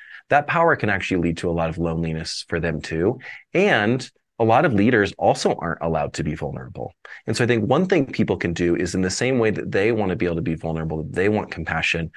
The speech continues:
we have to extend that compassion, right? If we can't extend this to all others,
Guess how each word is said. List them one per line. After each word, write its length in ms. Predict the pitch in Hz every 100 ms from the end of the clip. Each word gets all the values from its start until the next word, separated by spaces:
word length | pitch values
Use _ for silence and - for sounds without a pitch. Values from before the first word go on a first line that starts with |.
| - - -
we 80 |
have 160 | 123 123
to 100 | 104
extend 380 | 87 - 85 76
that 140 | -
compassion, 520 | - 73 73 - 82 -
right? 200 | 87 -
If 80 | 90
we 160 | 120
can't 300 | 127 123 110
extend 420 | 87 - 95 90
this 140 | 87 -
to 100 | -
all 280 | 85 80 78
others, 500 | 76 82 90 95